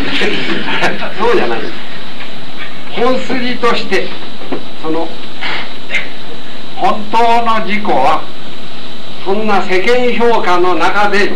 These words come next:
じ-、自分を見ていてはダメだっていうことを言いたい。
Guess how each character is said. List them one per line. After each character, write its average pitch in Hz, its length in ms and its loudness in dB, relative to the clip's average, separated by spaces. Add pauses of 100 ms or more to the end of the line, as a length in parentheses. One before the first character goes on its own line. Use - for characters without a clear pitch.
じ-、 170 140 0 (460)
自 151 120 0
分 175 320 2
を - 180 0 (460)
見 156 140 0
て 151 220 0
い - 40 0
て 190 140 0
は 202 160 2
ダ 147 180 0
メ 226 120 0
だ 233 140 0
っ - 100 0
て - 100 0
い - 20 0
う - 40 -2
こ - 60 -2 (140)
と - 80 -2
を - 80 0
言 107 80 0
い - 60 -2
た 110 160 0
い。 104 60 -2